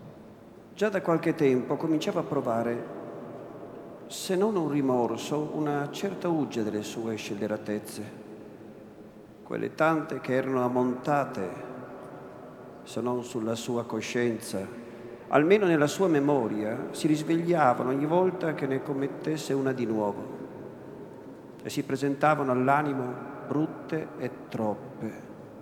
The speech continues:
Era come il crescere e crescere di un peso già incomodo. Una certa ripugnanza provata nei primi delitti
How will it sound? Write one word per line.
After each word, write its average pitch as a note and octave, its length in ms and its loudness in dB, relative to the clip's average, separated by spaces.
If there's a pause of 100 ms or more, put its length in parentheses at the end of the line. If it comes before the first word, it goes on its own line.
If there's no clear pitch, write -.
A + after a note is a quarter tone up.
(1000)
Era E3 240 6
come G#3 220 4
il F3+ 120 4
crescere G3+ 460 4
e D#3+ 120 4
crescere G3+ 1300 8
di D3 120 2
un D3+ 260 0
peso F3+ 380 6
già E3 240 4
incomodo. G#2 840 0 (2250)
Una B2 160 -2
certa D3+ 340 2
ripugnanza C#3 720 2
provata B2 460 2
nei A#2 120 -2
primi B2 260 0
delitti A2+ 580 -2